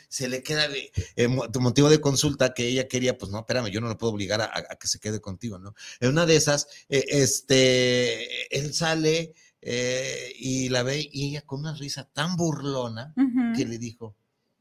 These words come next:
Speaker 1: "¿No se te hace estúpido calentar dos camas una misma noche, y más en invierno? Pero bueno, si tú quieres". Ut,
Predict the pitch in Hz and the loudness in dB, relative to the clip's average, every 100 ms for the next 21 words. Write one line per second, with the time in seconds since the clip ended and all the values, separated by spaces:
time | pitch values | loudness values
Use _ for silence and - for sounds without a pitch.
0 | _ _ _ _ _ - - _ _ _ | _ _ _ _ _ -20 -20 _ _ _
1 | - 131 - - 147 - 131 _ _ _ | -12 -8 -8 -8 -10 -8 -10 _ _ _
2 | - 135 104 98 123 123 113 101 101 110 | -14 -10 -10 -8 -8 -8 -8 -8 -8 -10
3 | 107 113 - 107 107 117 - _ _ _ | -10 -12 -12 -12 -10 -12 -14 _ _ _
4 | _ _ 117 131 117 110 117 101 95 - | _ _ -4 -4 -4 -6 -6 -6 -8 -12
5 | - 101 98 - 113 110 98 113 123 90 | -10 -10 -6 -6 -4 -6 -6 -8 -8 -12
6 | - _ _ - 113 120 214 254 - 120 | -16 _ _ -2 0 2 0 -4 -4 -4
7 | 123 120 120 110 113 - _ - 160 | -4 -6 -6 -6 -8 -12 _ 6 6